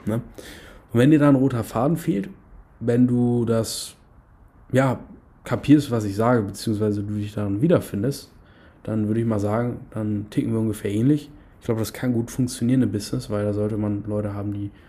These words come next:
ungefähr so unterwegs sind wie man selber. Das kann ich nur empfehlen. Und dann schau einfach mal vorbei auf w w w punkt dropservice punkt d e. Da kannst du dir ein kostenloses Strategiegespräch sichern. Und da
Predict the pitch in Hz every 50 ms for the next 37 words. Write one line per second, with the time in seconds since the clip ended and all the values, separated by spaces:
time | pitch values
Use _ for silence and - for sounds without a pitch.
0 | - - - - - - - - 196 185 156 143 - 139 127 117 120 113 104 113
1 | 107 107 113 110 - - 104 101 104 101 98 95 95 101 101 104 104 117 127 -
2 | - - - 107 104 101 107 107 104 104 101 98 - - 104 95 - - 113 117
3 | 135 156 - - - - - - - - - - - - - - 107 107 101 107
4 | 110 110 127 175 185 180 - - - 123 - - 110 - 135 120 117 113 107 -
5 | - 104 101 101 117 113 110 104 101 113 110 113 117 107 107 107 104 - - 107
6 | 104 - 110 107 107 - - 113 107 107 - - - 110 104 98 113 117 147 170
7 | 135 113 - - 113 110 - 120 107 104 101 101 - 110 - - 110 110 110 110
8 | 107 - - - 107 107 107 107 127 131 127 110 - - - 98 98 - - -
9 | - 147 165 180 - - - - - - - - - - - - - 110 104 95
10 | 95 98 110 135 175 196